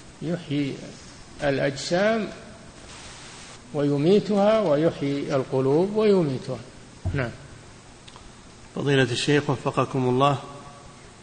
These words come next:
Speaker 2: يقول: "الكافر الذي يؤنبه ضميره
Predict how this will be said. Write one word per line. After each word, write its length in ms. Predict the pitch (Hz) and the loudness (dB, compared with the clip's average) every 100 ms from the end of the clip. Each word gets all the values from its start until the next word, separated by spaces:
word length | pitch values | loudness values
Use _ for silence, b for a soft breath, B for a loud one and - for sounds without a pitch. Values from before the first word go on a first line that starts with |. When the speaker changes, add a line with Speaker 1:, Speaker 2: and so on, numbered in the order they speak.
| - - - | -20 -6 -4
Speaker 2:
يقول: 520 | 120 147 147 143 160 - | 0 4 4 2 -2 0
"الكافر 600 | 151 131 147 151 135 156 147 - 156 | 0 2 4 4 4 0 -2 -6 0
الذي 440 | 135 143 143 139 | 4 4 6 4
يؤنبه 800 | 135 156 135 135 147 143 131 135 | 4 4 6 6 6 4 4 4
ضميره 480 | 131 131 143 117 | 4 4 4 2